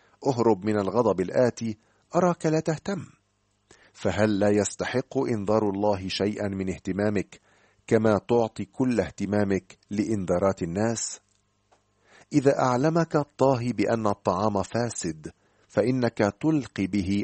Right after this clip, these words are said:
أو تتركه وتقوم. وإذا أخبرك الصيدلي بأن العقار سام،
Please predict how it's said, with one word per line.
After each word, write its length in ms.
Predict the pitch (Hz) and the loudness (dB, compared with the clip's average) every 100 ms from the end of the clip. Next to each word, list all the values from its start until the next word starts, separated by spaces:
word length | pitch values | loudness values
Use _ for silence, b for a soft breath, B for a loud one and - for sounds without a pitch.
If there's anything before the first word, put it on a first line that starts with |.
| - | 2
أو 160 | 147 143 | 2 2
تتركه 540 | 101 92 101 104 107 | -2 -4 -4 -4 -2
وتقوم. 720 | 101 120 - 151 - 214 165 - _ _ _ _ B B B B | -2 0 0 -2 0 -2 -2 -12 _ _ _ _ B B B B
وإذا 420 | 113 139 127 131 | 2 4 4 4
أخبرك 480 | 120 120 156 160 - | 2 2 4 4 0
الصيدلي 840 | 151 - 104 92 92 113 120 113 - | -2 0 -2 0 0 2 0 0 -4
بأن 340 | 101 101 117 110 | -2 0 0 0
العقار 720 | 95 - 113 - 123 110 101 | 0 -4 -4 0 2 2 0
سام، 500 | - 113 80 85 | -2 -2 -4 -6